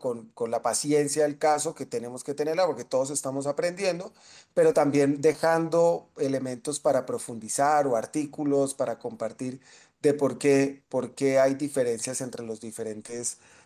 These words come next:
eh, proyectos y por qué los niveles de riesgo son diferentes. Pero es, es también una, un aprendizaje de nuestro lado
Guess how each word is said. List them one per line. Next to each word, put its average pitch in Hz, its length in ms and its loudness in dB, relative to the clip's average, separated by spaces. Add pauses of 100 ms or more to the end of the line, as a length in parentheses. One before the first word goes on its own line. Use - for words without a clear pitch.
(140)
eh, 117 220 4
proyectos 139 920 2
y 143 120 4
por 139 280 2
qué 135 360 2
los 147 360 4
niveles 135 400 4
de 127 100 0
riesgo 117 360 -4
son 120 180 -6
diferentes. 113 440 -12
Pero 151 180 6
es, 147 160 0 (380)
es 147 360 2
también 175 520 4
una, 180 400 2
un 160 140 2
aprendizaje 160 680 2
de 165 100 4
nuestro 139 560 -2
lado 135 440 2